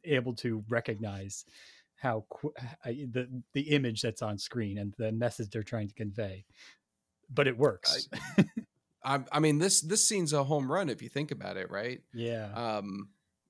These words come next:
Speaker 2: I, I, I actually believe that. I think it's, it's done really well. There's so many cuts to this scene, right?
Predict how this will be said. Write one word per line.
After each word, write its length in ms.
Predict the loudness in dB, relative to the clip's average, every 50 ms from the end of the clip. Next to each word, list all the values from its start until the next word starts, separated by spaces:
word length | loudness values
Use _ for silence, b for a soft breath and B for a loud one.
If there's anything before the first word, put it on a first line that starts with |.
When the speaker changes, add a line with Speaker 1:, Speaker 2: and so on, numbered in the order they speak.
| _ _ _ _ 0
Speaker 2:
I, 100 | 0 0 2 2 0 0
I, 40 | 0 -2 -6 -8 -2 2
I 80 | 4 4
actually 260 | 4 4 2 0 -2
believe 340 | -2 -4 -4 -4 -4 -4 -6
that. 200 | -8 -8 -8 -8
I 60 | -8
think 180 | -8 -8 -8 -8
it's, 120 | -8 -10 -8
it's 180 | -8 -6 -4
done 220 | -2 0 0 0 0
really 260 | 0 -2 -2 -2 -4
well. 420 | -2 -2 0 0 0 0 -2 -2 0
There's 220 | 2 4 4 6 6
so 240 | 6 6 6 4 4
many 200 | 2 0 -2 -2
cuts 420 | -4 -2 0 0 0 0 -2 -4
to 140 | -4 -4 -4
this 200 | -4 -2 -2 0
scene, 320 | 0 -2 -2 -4 -6 -6
right? 300 | -4 -4 -4 -4 -6 -8